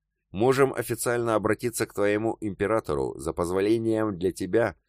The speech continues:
вступить в нашу армию в связи с вновь открывшимися обстоятельствами твоего происхождения.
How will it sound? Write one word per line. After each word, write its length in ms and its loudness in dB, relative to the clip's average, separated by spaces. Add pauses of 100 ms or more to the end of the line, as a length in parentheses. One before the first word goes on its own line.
(160)
вступить 500 -4
в 160 -4
нашу 340 -2
армию 520 0
в 40 -10
связи 440 -2
с 100 -10
вновь 320 -4
открывшимися 720 -6
обстоятельствами 1080 -4
твоего 420 -2
происхождения. 800 -4